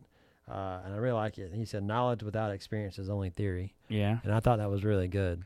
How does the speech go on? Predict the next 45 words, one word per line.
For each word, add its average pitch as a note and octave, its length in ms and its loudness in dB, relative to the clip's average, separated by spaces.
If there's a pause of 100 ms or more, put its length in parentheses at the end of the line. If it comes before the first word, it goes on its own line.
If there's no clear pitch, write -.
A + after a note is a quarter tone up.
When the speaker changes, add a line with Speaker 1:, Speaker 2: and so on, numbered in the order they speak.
Speaker 1:
So F#2+ 100 -2
I F2+ 400 -6
Speaker 2:
That's, G#2+ 100 2
Speaker 1:
might A2 180 2
use G#2 220 2
that. F#2+ 80 2
I - 40 2
Speaker 2:
that G#2+ 60 2
Speaker 1:
might A2+ 60 4
Speaker 2:
sounds B2+ 180 6
Speaker 1:
s- - 20 2
Speaker 2:
like A2 140 4
one A2 120 2
of G#2 60 4
those, G2+ 240 4
uh, G2 260 2 (400)
Carteret G2+ 420 6
wisdom. G#2 500 0 (180)
Speaker 1:
<laughs> - 20 -2 (340)
Speaker 2:
Yeah. G#2 140 4
Speaker 1:
Man, G2+ 120 4
I'm D3 120 10
telling B2+ 240 6
you A2 100 4
what, A#2+ 200 0
dude, G2+ 180 -4
Carteret's B2 480 -2
gotten G#2 220 -8
some, F#2+ 320 -6
they A#2+ 80 -4
got B2 120 -8
some A2+ 140 -6
good A2 140 -4
Speaker 2:
They - 100 -6
Speaker 1:
people G3 120 0
Speaker 2:
got - 40 0
some G2 80 -2
Speaker 1:
out E3 80 -2
Speaker 2:
smart B2+ 240 6
Speaker 1:
there. - 80 -6
Speaker 2:
people G#2+ 160 0
in G2+ 80 -2
the G2 80 -6
Carteret G2 380 0
area. G2+ 360 0